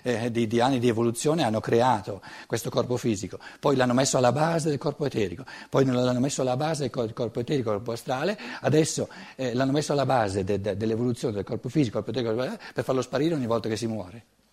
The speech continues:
E a quel punto lì uno si rende conto, la teologia tradizionale che abbiamo, quella di Pietro, no, dei primi duemila anni, con tutta la buona volontà, non è una critica, però non ha neanche i presupposti per capire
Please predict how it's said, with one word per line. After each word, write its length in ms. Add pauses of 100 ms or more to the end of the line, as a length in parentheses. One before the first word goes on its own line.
(1040)
E 140
a 60
quel 160
punto 240
lì 300
uno 280
si 140
rende 200
conto, 360
la 120
teologia 540
tradizionale 800
che 160
abbiamo, 460
quella 240
di 120
Pietro, 540
no, 240
dei 100
primi 240
duemila 480
anni, 420 (460)
con 180
tutta 240
la 120
buona 260
volontà, 580
non 200
è 40
una 200
critica, 440
però 240
non 280
ha 180
neanche 380
i 80
presupposti 640
per 120
capire 540